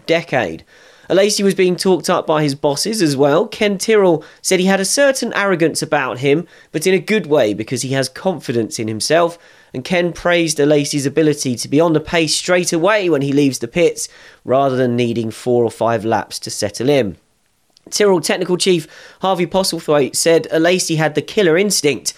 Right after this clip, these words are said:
and was aggressive without being silly. He also said Alesi had no obvious failings and was already showing unbelievable consistency in races.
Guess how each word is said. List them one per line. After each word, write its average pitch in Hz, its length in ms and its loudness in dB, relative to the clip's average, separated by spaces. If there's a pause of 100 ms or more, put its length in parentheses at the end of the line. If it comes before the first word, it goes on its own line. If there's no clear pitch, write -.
(260)
and 139 120 0
was 135 140 2
aggressive 139 640 -2
without 135 320 0
being 117 240 0
silly. 147 480 0 (300)
He 170 100 2
also 285 220 2
said 190 200 0
Alesi 175 360 2
had 170 160 -2
no 185 240 0
obvious 180 480 -2
failings 131 640 0 (240)
and 147 100 -6
was 147 120 0
already 180 340 0
showing 139 480 0
unbelievable 151 840 -2
consistency 113 920 -6
in 135 120 -2
races. 170 560 0